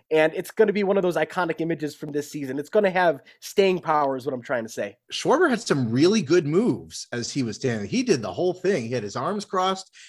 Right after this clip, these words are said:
Speaker 2: He was doing the, "We got a seam here and a seam here. We're gonna try and run it through the alley here." He went through a whole lot of motions, and for something that he was probably doing while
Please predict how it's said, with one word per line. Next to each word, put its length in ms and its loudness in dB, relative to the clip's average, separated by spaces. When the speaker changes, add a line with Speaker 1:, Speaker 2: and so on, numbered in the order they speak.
Speaker 2:
He 120 2
was 180 0
doing 260 2
the, 140 0
"We 80 -2
got 180 0
a 60 -4
seam 360 -2
here 420 0
and 140 -8
a 80 -8
seam 400 -4
here. 440 -2
We're 120 0
gonna 180 0
try 220 0
and 100 0
run 140 2
it 100 -4
through 140 -4
the 140 0
alley 260 0
here." 340 -6
He 140 0
went 180 -2
through 160 0
a 40 0
whole 240 4
lot 160 6
of 40 2
motions, 640 0
and 120 -4
for 120 -6
something 320 0
that 80 0
he 180 0
was 100 0
probably 380 0
doing 320 0
while 380 -4